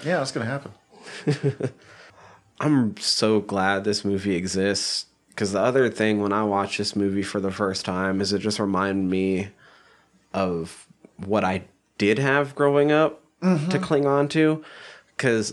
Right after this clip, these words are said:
Speaker 2: looking back on it, it's really weird, 'cause, like, Dad always really s-, sneakily made sure that we had, like,
Speaker 1: bits of Mexican culture.
Speaker 2: Yeah.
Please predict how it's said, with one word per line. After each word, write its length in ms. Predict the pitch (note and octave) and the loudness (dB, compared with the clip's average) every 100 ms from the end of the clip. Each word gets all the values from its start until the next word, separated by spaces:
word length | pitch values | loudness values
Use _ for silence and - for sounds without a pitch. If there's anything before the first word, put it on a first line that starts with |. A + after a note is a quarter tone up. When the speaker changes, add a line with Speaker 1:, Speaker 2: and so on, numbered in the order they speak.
| - | -2
Speaker 2:
looking 340 | D3+ G#3+ E3 A#2 | 0 2 2 4
back 280 | A#2+ C#3 D#3 | 2 2 2
on 180 | D3+ D3+ | 4 4
it, 140 | D3 A2 | 2 0
it's 160 | G#2 | -2
really 220 | B2 A#2+ | 0 2
weird, 380 | G#2 G#2 A2+ G#2+ | 2 2 2 0
'cause, 200 | A2 G2 | -2 -2
like, 440 | G2+ F#2+ F2+ - - _ - - - _ _ - | 0 0 -2 -8 -20 _ -20 -20 -20 _ _ -6
Dad 380 | - D#3 F#3 E3+ | -2 2 2 2
always 420 | B2 D3 C#3+ A2 | 4 4 4 2
really 240 | A#2+ C3 | 4 4
s-, 380 | A#2+ - - - - | 4 0 -2 -4 -10
sneakily 1000 | - - - A2 A#2 - C#3 D3 D3 D3+ _ _ _ - | -6 -4 0 0 0 0 2 2 0 -6 _ _ _ -2
made 300 | C3 C#3 C3+ | 2 4 4
sure 420 | - D3 D3 C#3+ | 2 4 6 4
that 260 | C3+ B2+ B2 | 4 0 2
we 140 | C3+ | 2
had, 420 | C#3 B2+ A#2+ - | 2 2 2 0
like, 400 | B2+ B2 A#2 - - - | 2 2 2 -2 -18 -8
Speaker 1:
bits 300 | B2+ C3 - | -2 -2 -2
of 360 | A#2 F#2+ A2 A2 | -6 -4 -8 -6
Mexican 420 | A2+ - - A2+ | -6 -6 -6 -6
culture. 520 | A2 A2+ - B2+ B2+ - _ | -2 -4 -2 -6 -6 -10 _
Speaker 2:
Yeah. 540 | B2+ C#3+ B2+ G2 E2 | 0 4 4 2 -2